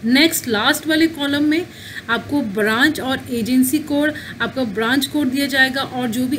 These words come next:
एजेंट जिसके through आपने ये policy ली है उसका agent code होता है। और next due date यानी फ़ाइव ट्वेंटी वन, आपको next जो policy जमा करनी है वो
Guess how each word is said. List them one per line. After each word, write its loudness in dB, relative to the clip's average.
एजेंट 2
जिसके -4
through -2
आपने -4
ये -2
policy 0
ली 2
है 4
उसका -4
agent 0
code -2
होता 0
है। 0
और 2
next 4
due 8
date 4
यानी 2
फ़ाइव 6
ट्वेंटी 2
वन, 2
आपको -2
next 2
जो 6
policy -4
जमा -2
करनी -2
है -4
वो 2